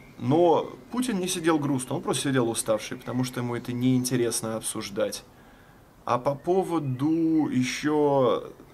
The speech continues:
самой главной, наверное, будет мотивация на ближайший год до выборов президента, потому что надо себя отграничить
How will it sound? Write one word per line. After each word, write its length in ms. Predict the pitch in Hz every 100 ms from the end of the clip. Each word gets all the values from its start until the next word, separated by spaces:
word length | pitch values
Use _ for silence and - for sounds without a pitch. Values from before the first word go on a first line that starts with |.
| -
самой 300 | - 131 123
главной, 580 | 127 131 117 113 107 65 - - - -
наверное, 380 | 113 117 123 120
будет 300 | 120 123 117
мотивация 640 | 117 - 135 135 131 123
на 100 | 113
ближайший 460 | 113 123 123 - 139
год 180 | 208 139
до 120 | 127
выборов 420 | 131 127 120 117
президента, 640 | 131 123 139 175 233 208 185
потому 240 | 131 127
что 160 | 127 127
надо 220 | 127 113
себя 280 | - 123 123
отграничить 920 | 120 127 131 139 143 127 - 110